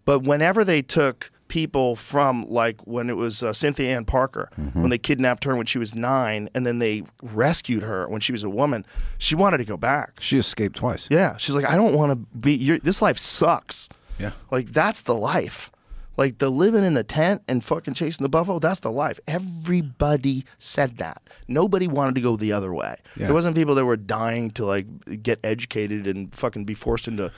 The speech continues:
Speaker 1: you know, jobs.
Speaker 2: Well, Quanah, who was, who was extremely smart as, as the, as the last chief of, of the Comanche Nation, and then when he finally,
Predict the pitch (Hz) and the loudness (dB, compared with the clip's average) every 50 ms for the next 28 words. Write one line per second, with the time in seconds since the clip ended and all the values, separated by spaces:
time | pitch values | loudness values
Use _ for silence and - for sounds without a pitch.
0 | - - - - - - - - 98 123 123 113 101 101 - - 113 104 117 117 | -14 -20 -20 -20 -20 -20 -18 -10 -6 -4 -4 -4 -4 -4 -2 0 0 2 2 2
1 | 104 90 110 117 - - - - 107 107 110 101 98 - - - 117 120 123 123 | 2 0 -2 -4 -8 -10 -6 -2 2 4 4 4 2 2 0 2 2 4 4 4
2 | 117 110 107 101 - - - - - - - _ _ _ _ - - - - - | 2 2 0 -2 -6 -10 -16 -20 -20 -20 -20 _ _ _ _ -16 -16 -14 -12 -10
3 | 90 80 113 113 104 104 92 87 - - - - - - - 95 101 107 101 92 | -4 -2 0 2 2 2 2 0 -2 -8 -14 -18 -18 -14 -8 -6 -4 -2 0 0
4 | 87 - - - - _ - - - - - - - - - - 120 113 95 78 | -2 -2 -6 -12 -16 _ -20 -20 -16 -12 -10 -8 -8 -4 -2 2 2 2 2 0
5 | 65 - - - 64 57 53 - - - - - - - - - - - - 82 | -2 -8 -8 -8 -8 -8 -10 -12 -16 -20 -20 -20 -18 -18 -20 -20 -18 -14 -10 -10
6 | 73 71 - - 82 78 69 67 73 78 76 - - 87 78 71 82 78 78 80 | -10 -10 -10 -10 -8 -8 -8 -8 -10 -10 -10 -8 -6 -6 -6 -4 -4 -4 -2 -2
7 | 80 73 69 - - - _ _ _ _ _ _ _ _ _ _ _ _ _ _ | -2 -2 -4 -6 -10 -16 _ _ _ _ _ _ _ _ _ _ _ _ _ _
8 | _ _ _ _ _ _ - - - 98 85 - - 76 65 - - - 78 76 | _ _ _ _ _ _ -8 -4 -2 -2 -2 -2 -6 -8 -10 -10 -10 -8 -8 -8
9 | 67 62 64 64 - - - 73 69 69 - - 64 62 76 85 - - - - | -8 -10 -14 -14 -14 -14 -12 -12 -12 -12 -12 -12 -12 -10 -10 -10 -10 -10 -12 -14
10 | - _ _ _ _ _ _ _ _ - 76 78 80 80 80 76 82 82 - - | -18 _ _ _ _ _ _ _ _ -6 -4 -4 -2 -2 -4 -4 -4 -6 -6 -4
11 | - 80 82 82 82 80 78 76 69 69 | -4 -2 -2 -2 -2 -2 -4 -4 -4 -6